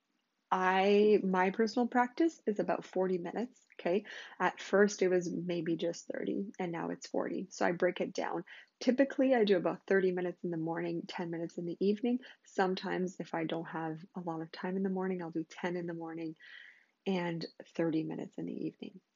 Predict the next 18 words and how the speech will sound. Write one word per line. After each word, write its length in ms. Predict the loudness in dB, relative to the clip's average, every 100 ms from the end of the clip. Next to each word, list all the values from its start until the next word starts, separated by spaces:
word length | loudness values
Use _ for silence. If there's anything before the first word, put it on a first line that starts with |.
| -10
okay? 320 | -8 -6 -6 _ _ _ _ _ _ _ _ _ _ _ _ _ _ _ -4
And 80 | 2
I 100 | 4
show 260 | 6 6 6
you 120 | 6
those 240 | 4 0
exact 600 | -4 -4 -2 -2 -4 -14
steps 380 | -10 -6 -6 -6 -4
inside 560 | -2 -2 -4 -4 -4 -6
the 120 | -6
Sorcerer 480 | -4 -4 -4 -8 -8
family. 500 | -8 -10 -10 -14 -16 _ _ _ _ _ _ _ _ _ _ _ _ _ _ -20 _ _ _ _ _ _ _ _ _ _ _ _ _ _ _ _ _ 2
But 120 | 6
let's 220 | 8 8 6
talk 260 | 6 8
about 280 | 8 8 4
collapsing 580 | 2 4 4 2 -2 -2
time 420 | -4 -4 -2